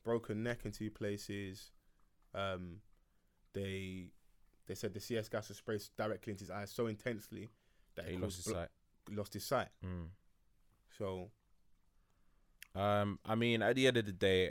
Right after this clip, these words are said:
Speaker 2: I could only, um, speak from, uh, you know, where I first saw it, which is obviously a family source.
Speaker 1: Yeah.
Speaker 2: I don't know if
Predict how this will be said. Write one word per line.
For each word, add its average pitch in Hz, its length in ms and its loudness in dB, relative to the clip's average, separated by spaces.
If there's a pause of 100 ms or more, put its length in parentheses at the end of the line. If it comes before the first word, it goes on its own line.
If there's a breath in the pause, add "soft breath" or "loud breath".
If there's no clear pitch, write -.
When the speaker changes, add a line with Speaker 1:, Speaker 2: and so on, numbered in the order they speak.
Speaker 2:
I 107 120 2
could 104 180 -4
only, 95 240 -2 (260)
um, 90 480 -2 (520)
speak - 440 -6
from, 87 360 -2 (1120)
uh, 87 500 0 (480)
you 110 140 -2
know, 87 180 -2 (440)
where 101 140 6
I 90 60 4
first 95 320 0
saw 98 220 0
it, - 180 -6
which - 240 -8
is 87 100 -8
obviously 87 300 -6
a 85 60 -6
family 87 400 -6
source. 90 440 -6 (280 soft breath)
Speaker 1:
Yeah. 104 240 -4
Speaker 2:
I 101 80 6
don't 101 200 10
know 101 140 4
if - 460 0